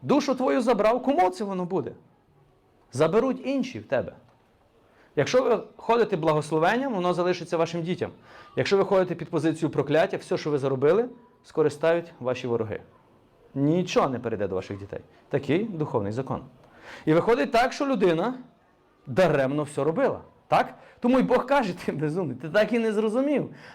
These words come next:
Ти так і не зрозумів ціль життя, ти так і не почав жити в цьому всьому, що ти мав».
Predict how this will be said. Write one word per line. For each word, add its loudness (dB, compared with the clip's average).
Ти 4
так 2
і 0
не 2
зрозумів 0
ціль -2
життя, 0
ти -6
так 0
і 0
не 2
почав 0
жити 0
в -20
цьому 2
всьому, -4
що -12
ти -6
мав». -6